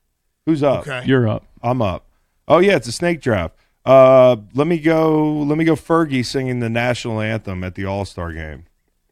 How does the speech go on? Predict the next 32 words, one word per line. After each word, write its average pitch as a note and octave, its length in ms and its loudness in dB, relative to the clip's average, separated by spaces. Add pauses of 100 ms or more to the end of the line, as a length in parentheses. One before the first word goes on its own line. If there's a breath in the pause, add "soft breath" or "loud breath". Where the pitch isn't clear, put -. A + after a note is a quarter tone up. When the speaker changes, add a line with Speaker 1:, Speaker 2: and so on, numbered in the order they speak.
(420)
Speaker 1:
Uh, G2 320 -2
this A#2 180 -6
Speaker 2:
Okay. C3+ 100 -6
Speaker 1:
was A#2 120 -8
her B2 100 -6
big G#2+ 280 -8
chance, B2+ 600 -12 (180)
uh, F#2 720 -6 (340)
to G#2 60 -14
be G2 200 -12 (120)
cool C3 420 -8
and G#2 120 -10
sit A#2 180 -10
at A2+ 100 -10
the G#2+ 80 -14
cool B2 240 -8
kids C3 260 -8
table, C#3+ 500 -8
and G#2 200 -8
she G#2 540 -8
fucking G#2 540 -10
absolutely G2 680 -10
butchered D#2 400 -16
it. D2+ 180 -14 (520)
So F#2 80 -8
I'll F2+ 60 -6
go F#2 80 -6
Fergie F#2+ 480 -6
at E2+ 100 -12
the F2+ 60 -16
national E2+ 400 -12
anthem. D#2 380 -18